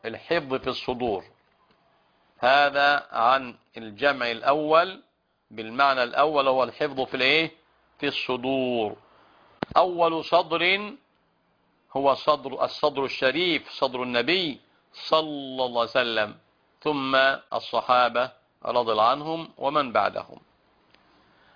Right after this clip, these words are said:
أما الجمع بمعنى الكتابة، الجمع الثاني بقى بمعنى الكتابة، فكما قا-، أشار المؤلف في المقدمة ما كان في عهد النبي عليه الصلاة والسلام وفي عهد أبي بكر وفي عهد عثمان.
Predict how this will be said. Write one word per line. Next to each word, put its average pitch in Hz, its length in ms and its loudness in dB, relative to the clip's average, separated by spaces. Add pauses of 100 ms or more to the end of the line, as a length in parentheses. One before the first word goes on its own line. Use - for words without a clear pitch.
(160)
أما 233 260 4
الجمع 175 600 2 (2000)
بمعنى 170 440 4
الكتابة، 143 680 2 (520)
الجمع 139 300 0
الثاني 139 360 0
بقى 135 240 0
بمعنى 131 260 0
الكتابة، 123 600 0 (1120)
فكما 139 760 4
قا-، 180 340 2
أشار 196 340 4
المؤلف 170 460 0
في 160 60 -6
المقدمة 151 640 0
ما 165 260 6
كان 156 560 2 (460)
في 147 120 -2
عهد 160 280 4
النبي 156 460 0
عليه 147 300 4
الصلاة 151 140 -10
والسلام 156 360 0
وفي 147 220 0
عهد 151 260 4
أبي 147 220 0
بكر 180 280 2
وفي 165 160 -2
عهد 170 180 4
عثمان. 123 440 -4